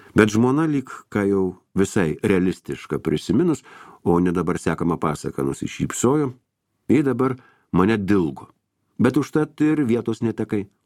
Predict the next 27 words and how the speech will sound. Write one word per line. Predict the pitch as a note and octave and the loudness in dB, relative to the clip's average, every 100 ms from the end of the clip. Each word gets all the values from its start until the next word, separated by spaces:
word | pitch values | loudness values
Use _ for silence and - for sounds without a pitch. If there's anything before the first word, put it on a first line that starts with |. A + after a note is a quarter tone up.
| - | -2
Kokia | - C#3 | 0 2
ten | F3+ E3+ | 0 0
vieta? | D#3 D#3 D3+ - _ | -2 -4 -8 -10 _
Atsiprašau, | - - D#2 - E2+ C2 | -4 0 0 2 0 0
kokia | - F2+ | 0 0
ten | G2 G#2+ | 0 0
vieta? | C3+ C3+ - - _ _ _ - - _ _ _ _ _ - _ _ _ | -2 -2 -8 -10 _ _ _ -20 -20 _ _ _ _ _ -20 _ _ _
Gerame | F#2+ A2+ G2 F2 D#2+ | 4 6 6 2 0
dvare, | D2+ D2+ D2 B2 F3+ _ | -2 0 0 -2 -4 _
korepetitoriaus | - E2 E2+ C#3+ C4+ A#2+ G2 F#2+ | 0 0 2 0 -2 0 0 -2
vieta. | D#2 D2 - - _ _ - - - | -2 -4 -6 -16 _ _ -20 -20 -2
Tiek | - D3+ B2 | 2 4 4
naudos, | A2+ F#2+ B2+ F#3+ | 2 2 0 -2
kol | - C#3 C3+ | -2 -2 0
pati | B2+ B2 A2+ | -4 0 -2
išmokai | - F2 D#2+ | 0 0 0
lietuviškai. | D#2 D2 D2 C2 - - _ _ _ _ _ _ _ _ _ | -2 -2 -4 -8 -10 -12 _ _ _ _ _ _ _ _ _
Jei | D#3+ D3 | 4 6
reikėtų, | D3 C3+ D3+ E3 E3 - _ _ _ | 2 0 -2 0 -4 -6 _ _ _
aš | A2 C3+ | 0 2
tuomet | - B2 C3+ | 0 0 0
iš | B2 - | -4 -2
tavęs | G#2+ B2 B2 | 0 0 -2
ir | A#2+ | -2
kinietiškai | B2+ A2 G#2 G#2 A2 A#2+ | 2 2 2 0 -2 -2
būčiau | G#2 F#2+ F#2 D#2 | 0 0 0 -2
išmokusi. | - D2 A#1 - - | 0 -4 -4 -12 -20